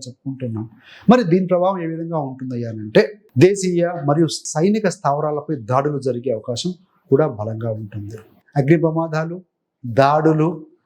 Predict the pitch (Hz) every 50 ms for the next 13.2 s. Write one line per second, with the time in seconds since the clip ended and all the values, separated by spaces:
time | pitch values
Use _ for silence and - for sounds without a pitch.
0 | - - 143 156 170 170 170 175 175 175 180 170 170 _ _ _ _ _ _ -
1 | 143 147 165 165 170 175 170 170 175 170 165 156 - 160 156 151 165 - 156 143
2 | 143 147 143 143 165 160 147 147 143 139 147 143 147 151 170 160 - _ _ _
3 | _ - 147 147 143 160 190 185 190 175 165 170 175 - 170 170 165 165 143 135
4 | 135 - - - 160 156 - 151 156 160 170 - _ _ _ _ - - 180 180
5 | 185 180 175 175 175 175 180 175 160 156 160 156 165 156 147 165 208 190 143 143
6 | 131 135 139 135 127 110 - 131 127 - 180 196 196 196 - 113 107 104 - 104
7 | - - - 107 101 98 95 - - - - _ - - 233 190 208 254 254 247
8 | 214 - 180 196 220 247 226 214 185 180 202 - 202 196 196 196 196 196 208 220
9 | 233 233 226 - - _ _ _ - 175 175 165 185 180 175 175 170 170 175 175
10 | 175 175 175 170 196 190 165 143 139 160 175 175 202 196 196 202 190 180 180 170
11 | 170 170 160 165 165 156 180 185 160 147 143 147 - 160 160 156 139 - 117 123
12 | 139 147 165 170 - 147 143 135 143 135 123 110 - 127 123 - 123 123 123 123
13 | 123 135 131